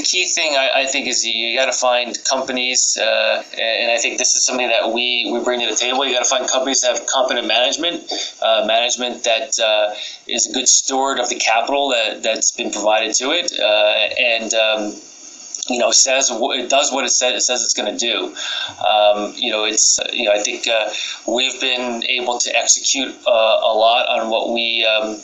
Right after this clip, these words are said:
what we said we were gonna do. Uh, we've been growing the company. Uh, we've been generating a lot of cash flow. We're developing our, our second project, and we're working hard on, uh, more M and A activity to consolidate the region. And, uh, you know,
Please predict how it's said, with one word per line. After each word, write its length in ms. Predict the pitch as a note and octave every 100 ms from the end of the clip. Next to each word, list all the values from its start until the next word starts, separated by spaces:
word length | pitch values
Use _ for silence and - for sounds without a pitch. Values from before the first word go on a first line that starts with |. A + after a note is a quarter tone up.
| - - A#2+
what 140 | A#2
we 80 | A#2
said 220 | - A#2
we 160 | A#2 G#2+
were 80 | A2
gonna 220 | G#2+ G#2
do. 200 | C3 F#3
Uh, 320 | G3+ G#2+ G#2+
we've 120 | G#2+
been 160 | G#2+ A2
growing 240 | A2+ A2+
the 100 | G#2+
company. 560 | - C#3+ C#3+ C#3+ C#3+ C#3+ - - -
Uh, 240 | A2 G#2+ G#2
we've 100 | G#2+
been 100 | A2
generating 360 | A2+ A2 A2 G#2+
a 40 |
lot 160 | G#2+ G#2
of 80 |
cash 300 | - B2 B2
flow. 380 | - C3 B2 B2+ - - - - - -
We're 340 | B2+ A2+ A2
developing 480 | - A#2 A#2 A2+ A#2
our, 220 | A2+ G#2+ -
our 120 | A#2+ A2
second 380 | C3 B2+ A#2+
project, 500 | - A#2+ B2 C3 B2+
and 160 | B2 G#2+
we're 80 | A2
working 340 | A2+ B2 A#2
hard 400 | G#2+ A2+ A#2 A#2
on, 640 | A#2+ A2+ A2+ A2+ A2+ A2 A2+
uh, 340 | A2+ G#2 G#2
more 440 | A#2+ A2+ A#2 A2+
M 120 | G#2+ A2+
and 60 | A2+
A 120 | A2+
activity 500 | A#2+ - - A2+ A#2
to 160 | A2 G2+
consolidate 560 | G#2 A2+ A2 A2 G#2
the 80 | G2+
region. 500 | A2 A#2+ G#2 G2+ G2 -
And, 320 | G#2+ G#2+ G#2+
uh, 240 | G#2 G2+ G2
you 80 | -
know, 120 | G#2+